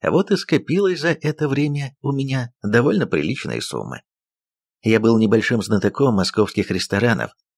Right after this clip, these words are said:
а в основном из книг и фильмов, а многие рестораны ещё и не существуют. Вот я и попросил таксиста на вокзале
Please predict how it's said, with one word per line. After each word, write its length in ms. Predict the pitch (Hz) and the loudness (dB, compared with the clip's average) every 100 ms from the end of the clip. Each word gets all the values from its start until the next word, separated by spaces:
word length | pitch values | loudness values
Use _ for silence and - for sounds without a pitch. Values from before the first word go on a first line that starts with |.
| _ _ | _ _
а 100 | 90 | -2
в 20 | |
основном 580 | 92 - 156 226 208 127 | -2 0 0 2 0 -2
из 220 | - 120 | -2 -2
книг 320 | - - 185 - | -2 -2 -2 0
и 100 | - | -2
фильмов, 380 | - 202 185 - _ _ _ _ _ | -2 0 0 -2 _ _ _ _ _
а 100 | - | -2
многие 400 | 90 78 170 175 | 0 2 0 2
рестораны 460 | 175 143 123 117 160 | 0 0 0 2 0
ещё 400 | 156 151 - 151 | -2 -2 -2 -2
и 200 | - 139 | 0 -2
не 180 | 127 110 | 0 -2
существуют. 880 | 117 - - - 87 95 98 92 - _ - | -4 -4 -6 -6 -2 2 0 -2 -8 _ -6
Вот 300 | - 180 165 | -2 -2 0
я 120 | 165 | 0
и 120 | 160 | 0
попросил 440 | 151 143 139 147 | -2 -2 0 0
таксиста 680 | 123 123 - 214 160 98 95 - | 2 0 0 -2 0 -2 -4 -2
на 160 | 117 | 0
вокзале 480 | 127 127 92 60 60 | 0 -2 -2 -4 -6